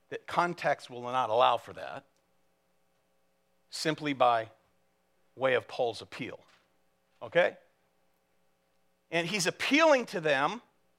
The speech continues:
that is, the children being clean, by virtue of the believing parent, not the sprinkling of water. Clear? Clear.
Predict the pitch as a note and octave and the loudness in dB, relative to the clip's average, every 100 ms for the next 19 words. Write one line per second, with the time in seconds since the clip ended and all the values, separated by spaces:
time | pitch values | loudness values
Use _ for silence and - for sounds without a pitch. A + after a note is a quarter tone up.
0 | _ _ _ _ _ _ _ _ _ _ | _ _ _ _ _ _ _ _ _ _
1 | _ _ _ - E3 E3+ C#3+ D3 - G#3+ | _ _ _ 2 4 2 -2 -6 0 2
2 | F3+ F3 D#3+ D#3 C#3 - A#3+ B3 D#3+ G3 | 2 -2 0 -2 -4 -2 0 0 -2 -4
3 | A3+ _ _ _ _ F3 E3+ C3+ F#3+ C4 | -12 _ _ _ _ 2 2 2 0 0
4 | - G3 G3 E3 D3 D#3+ D#3 E3 G#3+ F#3 | -4 -6 0 -2 -2 -2 -2 -2 -4 -4
5 | D#3+ - - B3 E3 E3 - - - D#3 | -6 -8 -4 -2 0 -2 -4 -18 -14 -2
6 | G3 F#3+ E3+ - G3 E3 F3 F3+ F3 D4 | -2 -2 -6 -2 -2 0 -2 -4 0 4
7 | F#3 C#3+ G2 - _ _ _ - C4 G#4+ | 6 4 -4 -10 _ _ _ 0 2 2
8 | G4 _ _ _ _ _ _ _ _ _ | -2 _ _ _ _ _ _ _ _ _
9 | _ C3 F2 | _ -12 -12